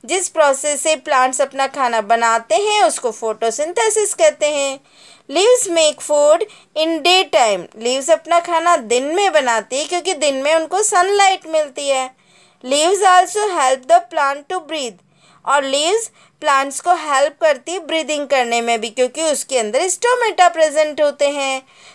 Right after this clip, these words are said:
तो ये पता चला आपको कि लीव्स खाना कैसे बनाती है? फोटोसिंथेसिस से। फोटोसिंथेसिस में क्या क्या चीज़ें ज़रूरी होती है?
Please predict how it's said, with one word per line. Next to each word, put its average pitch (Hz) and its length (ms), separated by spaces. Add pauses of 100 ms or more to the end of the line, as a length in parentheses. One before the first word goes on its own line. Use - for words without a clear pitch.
(160)
तो 277 100
ये 285 200
पता 285 340
चला 320 360
आपको 330 340
कि 320 180
लीव्स 294 280
खाना 254 340
कैसे 269 320
बनाती 370 480
है? 427 300 (400)
फोटोसिंथेसिस 370 880
से। 320 360 (400)
फोटोसिंथेसिस 330 840
में 349 220
क्या 190 200
क्या 240 180
चीज़ें 330 320
ज़रूरी 381 420
होती 403 320
है? 392 320